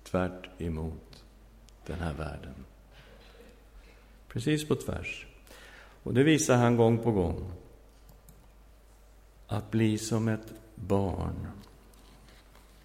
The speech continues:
Matteus arton.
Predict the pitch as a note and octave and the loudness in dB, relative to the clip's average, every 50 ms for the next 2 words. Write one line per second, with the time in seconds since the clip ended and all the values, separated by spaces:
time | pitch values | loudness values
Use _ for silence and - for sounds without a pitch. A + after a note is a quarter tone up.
0 | - - - - - - - - - - - - - - - - - - G2 G2 | -20 -20 -20 -20 -20 -20 -20 -20 -20 -20 -20 -20 -20 -20 -20 -20 -14 -10 -8 -8
1 | G2 - - - F#2+ F#2 F#2 F#2 F2+ - - - - - G2+ F#2+ F2 F2 - - | -8 -8 -6 -4 -2 -2 0 -2 -2 -4 -8 -10 -6 -2 0 0 0 0 -2 -6
2 | - - F#2+ - - F2 | -8 -8 -6 -6 -6 -8